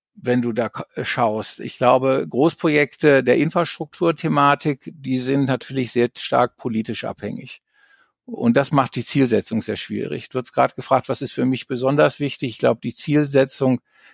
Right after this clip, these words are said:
ist ein ganz wichtiger Punkt für Großprojekte. Und wenn man sich die Zielsetzung zum Beispiel von Stuttgart einundzwanzig anguckt, dann ist ja immer das große Problem, wie rechtfertigt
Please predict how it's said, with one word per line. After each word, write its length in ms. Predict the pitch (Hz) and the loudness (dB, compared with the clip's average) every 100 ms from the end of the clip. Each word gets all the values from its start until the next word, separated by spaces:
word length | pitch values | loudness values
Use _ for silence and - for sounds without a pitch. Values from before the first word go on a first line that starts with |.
| - | -12
ist 140 | - | -8
ein 200 | - 113 | -2 -2
ganz 440 | 113 123 131 - 127 | 2 2 0 -2 -4
wichtiger 420 | 117 - 113 107 | -4 -2 0 0
Punkt 300 | - 101 - | -2 -10 -6
für 120 | 104 | -8
Großprojekte. 840 | 98 107 - - 107 104 - - - - - | -8 -10 -12 -10 -8 -8 -12 -18 -18 -18 -6
Und 480 | 107 110 107 - - _ _ _ _ | 0 2 0 -2 -14 _ _ _ _
wenn 180 | 113 135 | 2 6
man 140 | 135 127 | 6 4
sich 160 | 127 | 0
die 160 | - 131 | -2 -2
Zielsetzung 560 | - 156 147 139 143 | 0 2 2 2 -4
zum 160 | 123 139 | -2 2
Beispiel 280 | 131 123 123 | 2 2 -4
von 280 | - 123 117 | 0 0 0
Stuttgart 440 | - 147 - 120 - | -2 -2 0 -2 -4
einundzwanzig 880 | 120 123 139 - 131 135 - 117 107 | -2 0 -2 -2 -2 -2 -4 -8 -4
anguckt, 400 | 120 135 143 _ _ _ _ _ _ _ _ _ _ _ | -4 -4 -8 _ _ _ _ _ _ _ _ _ _ _
dann 260 | - 127 139 | 2 2 2
ist 260 | - 139 | -2 2
ja 80 | 156 | 4
immer 180 | 143 151 | 4 4
das 160 | 139 | 2
große 320 | - 127 143 147 | 0 -4 -4 -6
Problem, 500 | 127 143 135 143 123 | -8 -4 -2 0 0
wie 140 | 143 | 2
rechtfertigt 800 | 117 127 - - 139 135 131 113 | 2 2 0 -2 0 0 -4 -12